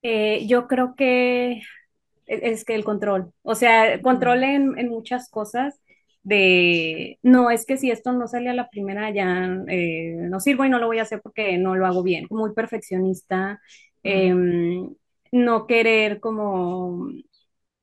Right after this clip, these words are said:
Speaker 1: o sea, hace-, empezar a hacer nada si no iba a estar bien. O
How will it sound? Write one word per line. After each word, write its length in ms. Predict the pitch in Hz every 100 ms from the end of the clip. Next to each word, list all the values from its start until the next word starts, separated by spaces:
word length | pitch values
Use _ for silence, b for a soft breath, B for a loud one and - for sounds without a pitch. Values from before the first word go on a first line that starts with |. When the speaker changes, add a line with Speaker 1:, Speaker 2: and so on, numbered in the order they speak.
| _ _ _
Speaker 1:
o 80 | 233
sea, 320 | 240 220 214 -
hace-, 340 | 233 220 262
empezar 460 | 254 247 233 262 302
a 40 |
hacer 220 | 294 269
nada 300 | 247 233 302 427 311
si 300 | - - 233
no 120 | 214
iba 120 | 214
a 40 | 214
estar 180 | 214 196
bien. 180 | 175 -
O 240 | _ _